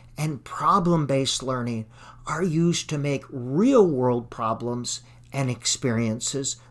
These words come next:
the basis of students' learning. All right, we have been looking at critically, critically responsive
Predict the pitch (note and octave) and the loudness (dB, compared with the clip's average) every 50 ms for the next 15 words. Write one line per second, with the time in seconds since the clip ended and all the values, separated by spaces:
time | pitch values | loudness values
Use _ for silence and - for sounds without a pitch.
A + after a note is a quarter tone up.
0 | - - C3 A2 - C3 - - C3 - C3 C#3+ C#3+ C3+ - - D3 C3 - - | -20 -16 -14 -8 -8 -8 -8 -10 -6 -2 0 0 0 0 0 -2 -4 -4 -4 -6
1 | - - - C3+ B2+ B2 B2 B2+ A2+ - - - - - - - - C3 B2 A#2 | -8 -8 -8 -4 -4 -2 -2 -4 -6 -8 -12 -12 -10 -10 -10 -8 -6 -6 -4 -4
2 | A#2+ A#2 A2+ - - - - - - - - - B2+ C3 B2+ A#2+ B2 A#2+ G#2+ - | -4 -4 -6 -6 -10 -12 -16 -20 -20 -20 -14 -8 -6 -4 -4 -4 -4 -6 -8 -10
3 | - - - - - - - - - - - - - - - - - - - - | -14 -18 -20 -20 -20 -20 -20 -20 -20 -20 -20 -20 -20 -20 -20 -20 -20 -20 -20 -20
4 | - - - - - F3+ F#3+ F3+ D#3 - - D#3 F3 A#3+ C4+ C#4+ B3+ A#3+ - B3+ | -20 -20 -14 -6 -4 -2 0 0 0 -2 -2 0 0 2 4 4 2 2 2 0
5 | A3+ A3 G#3+ G3+ G#3 B3 B3 - - A3 E3 A2+ - - - - - - - - | 0 0 0 2 2 0 0 0 -2 -2 -2 -4 -6 -12 -20 -20 -20 -20 -20 -20
6 | - - - - - - - E3+ E3+ D3+ - - - - - - - - - - | -20 -20 -20 -20 -16 -6 -2 -2 -2 -2 -2 -6 -10 -12 -18 -20 -20 -20 -20 -20
7 | - - - - G3+ G#3 G3+ F#3+ - - - - E3 E3+ F3 F3 E3 - - - | -20 -14 -4 0 2 2 2 0 -2 -4 -6 -2 0 2 2 2 0 -2 -6 -16
8 | - - - - F#3+ F3 F3 - - - F3 E3 E3 D#3 - C3 C#3+ C#3+ - - | -20 -12 -6 -4 -4 -4 -4 -8 -6 -2 -2 0 0 -2 -2 0 0 0 -2 -4
9 | - - C3+ C#3+ C#3+ B2+ - - D3 A#2+ B2 | -2 0 2 2 2 0 -2 -2 -2 -4 -4